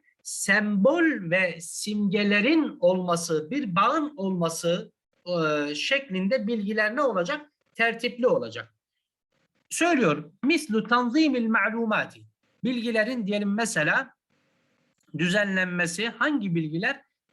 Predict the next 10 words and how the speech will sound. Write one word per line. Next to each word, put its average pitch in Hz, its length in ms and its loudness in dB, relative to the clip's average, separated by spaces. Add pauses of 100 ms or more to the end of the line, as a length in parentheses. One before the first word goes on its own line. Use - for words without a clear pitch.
(100)
Elleti 220 640 -4
teteşaraku 185 1200 0
bi 165 80 2
ravabita 262 920 0 (440)
beyneha 240 840 0
ma'an. 135 560 -2 (1000)
Elleti 220 640 2
teteşaraku 220 960 0
bi 190 60 2
ravabita. 185 760 0